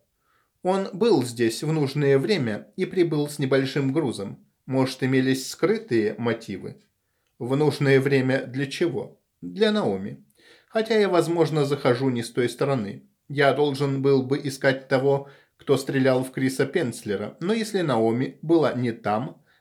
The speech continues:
где она утверждала, хотя это лишь версия, я смогу её проверить. Наоми могла с кем-то встретиться,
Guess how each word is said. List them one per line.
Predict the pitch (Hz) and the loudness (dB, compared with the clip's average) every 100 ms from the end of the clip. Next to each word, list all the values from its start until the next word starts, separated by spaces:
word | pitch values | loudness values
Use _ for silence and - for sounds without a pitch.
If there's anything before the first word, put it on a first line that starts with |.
| _ | _
где | 139 131 | 0 2
она | 117 117 | 2 2
утверждала, | 113 113 131 120 123 196 135 98 - - | 0 0 0 0 -2 -2 0 -2 -10 -10
хотя | 240 214 214 | -6 -2 0
это | 175 156 | 0 0
лишь | 135 127 - | 0 -2 -2
версия, | 110 80 - - - - _ _ _ _ | -2 -2 -6 -10 -10 -12 _ _ _ _
я | 220 208 | 0 0
смогу | - 143 131 131 | 2 -2 0 0
её | 117 113 | 2 2
проверить. | 143 117 92 - - _ _ _ | 2 0 -2 -6 -16 _ _ _
Наоми | 202 226 208 180 | -2 0 2 0
могла | 127 120 120 135 | 0 0 2 0
с | 139 | 0
кем-то | - 120 117 | -2 -2 0
встретиться, | 117 - 120 135 156 - 139 135 - | -2 -2 -2 0 -4 -6 -6 -6 -8